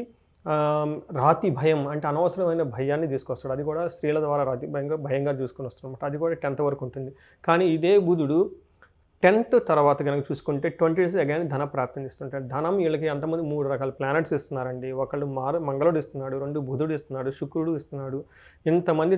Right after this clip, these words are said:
ధన ప్రవాహాన్ని వీళ్ళు తీసుకొని వస్తున్నారు కాబట్టి చాలా మంచి యోగం అని చెప్పుకోవాలండి. శుక్రుడు వచ్చేటప్పటికి ట్వంటీ వరకు సుఖ సుహృతాభివృద్ధి అంటే శుక్రుడు ఫస్ట్ ట్వంటీ డేస్ వీళ్ళకి సుఖాన్ని, తర్వాత ఫ్రెండ్స్ని, ఫ్రెండ్స్ ద్వారా వృద్ధిని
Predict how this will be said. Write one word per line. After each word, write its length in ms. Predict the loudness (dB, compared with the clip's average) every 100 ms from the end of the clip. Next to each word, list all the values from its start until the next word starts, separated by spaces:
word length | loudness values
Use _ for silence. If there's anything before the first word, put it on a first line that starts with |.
| 2
ధన 100 | 0
ప్రవాహాన్ని 500 | 0 0 0 0 -2
వీళ్ళు 140 | -4 -4
తీసుకొని 260 | -6 -4 -6
వస్తున్నారు 380 | -6 -6 -6 -6
కాబట్టి 260 | -6 -6 -6 -2
చాలా 140 | -2 0
మంచి 200 | -2 0
యోగం 160 | 0 0
అని 140 | -2 -4
చెప్పుకోవాలండి. 380 | -8 -8 -6 -4
శుక్రుడు 320 | -4 -2 2 2
వచ్చేటప్పటికి 640 | 2 -2 -4 -4 -6 -6 -8 -12 -20 _ 4
ట్వంటీ 320 | 4 4 4
వరకు 320 | 4 6 2 0 0
సుఖ 180 | 0 2 2 0 -2
సుహృతాభివృద్ధి 1080 | 0 2 2 4 2 2 -2 -4 -4 -4 -4 -4 _ -16 -8
అంటే 200 | -6 0 0 0
శుక్రుడు 360 | -2 0 0 0
ఫస్ట్ 260 | -2 0 0 2
ట్వంటీ 240 | 2 2
డేస్ 180 | -4 -2
వీళ్ళకి 200 | -4 -4
సుఖాన్ని, 560 | -6 -4 -2 -2 -2 -4 -6 -12 _ 0
తర్వాత 200 | 0 0 -2
ఫ్రెండ్స్ని, 500 | 2 2 2 -2 -2 -2 -6
ఫ్రెండ్స్ 240 | -4 -4 -2
ద్వారా 200 | 0 2 2
వృద్ధిని 300 | 0 -2